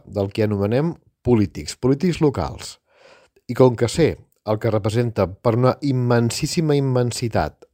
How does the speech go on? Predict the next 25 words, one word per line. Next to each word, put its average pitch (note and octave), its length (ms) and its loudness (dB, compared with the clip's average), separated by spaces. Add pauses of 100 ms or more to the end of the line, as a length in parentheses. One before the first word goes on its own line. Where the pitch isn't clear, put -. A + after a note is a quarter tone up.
aquest B2 240 -2
col·lectiu, F#2 560 0 (600)
el G#2+ 160 2
fet A#2+ 160 2
d'estar A#2+ 420 2
ballant G#2 680 2 (100)
aquest C3+ 220 -2
mambo F#2+ 420 -2
que G2 140 -6
s'anomena G#2 400 0
política F2+ 480 -6
local, A#2 420 2 (460)
sé C#3+ 320 2
el G#2 180 0
que G#2 140 -8
suposa A#2+ 640 0 (120)
de G2+ 240 -6
renúncia B2+ 760 -2
i B2+ 160 -4
de A#2 100 6
sacrifici. E2+ 800 -4 (640)
Sobretot B2 720 4 (100)
la G#2 220 -2
política G#2+ 500 -4
municipal, A#2 680 -2